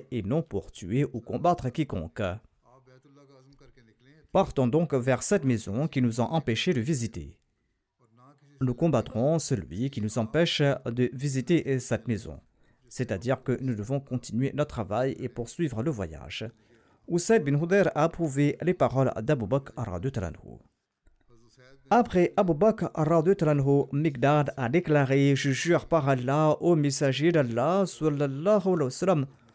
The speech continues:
nous ne vous dirons pas ce que les enfants d'Israël ont dit à leur prophète Moïse, c'est-à-dire : Toi et ton Seigneur, allez vous battre, nous resterons assis ici.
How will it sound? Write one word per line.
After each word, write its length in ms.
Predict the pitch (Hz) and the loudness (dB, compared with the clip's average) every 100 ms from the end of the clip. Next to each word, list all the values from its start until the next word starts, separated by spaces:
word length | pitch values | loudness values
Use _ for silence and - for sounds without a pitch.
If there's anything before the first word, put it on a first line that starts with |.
| _ - _ - | _ -20 _ -4
nous 280 | 143 220 196 | 2 4 4
ne 120 | 165 | 2
vous 200 | 151 165 | 2 0
dirons 360 | 180 196 165 156 | 2 2 2 -2
pas 360 | - 123 165 | -2 0 0
ce 160 | 185 - | 0 -2
que 400 | 151 - 156 156 - | -4 -2 0 0 -4
les 280 | 139 160 156 | -2 0 2
enfants 280 | 156 139 113 | 0 0 -2
d'Israël 540 | 131 139 92 92 131 - | -4 -6 -4 -2 -2 -2
ont 160 | 110 95 | -6 -8
dit 300 | 87 135 143 - | -6 -2 -2 0
à 100 | 151 | -2
leur 140 | 110 | -2
prophète 440 | - 107 101 175 175 | -4 -8 -4 -4 -4
Moïse, 680 | 101 95 95 101 104 117 113 _ _ _ - | -6 -6 -8 -8 -6 -6 -6 _ _ _ -14
c'est-à-dire : 600 | - 113 69 131 135 135 | -12 -10 -8 -4 -4 -4
Toi 260 | - 135 - | -4 -2 -2
et 80 | 170 | -4
ton 180 | 139 101 | -6 -8
Seigneur, 500 | - 90 135 135 - | -8 -4 -2 -2 -4
allez 320 | - 156 190 | -2 0 0
vous 140 | 127 95 | -4 -4
battre, 360 | 117 143 - 101 | -4 -4 -8 -10
nous 180 | 101 107 | -8 -4
resterons 540 | 156 - 98 113 131 - | -6 -6 -6 -6 -6 -6
assis 340 | 117 - 160 127 | -6 -4 -6 -8
ici. 440 | 117 - - - | -12 -14 -18 -20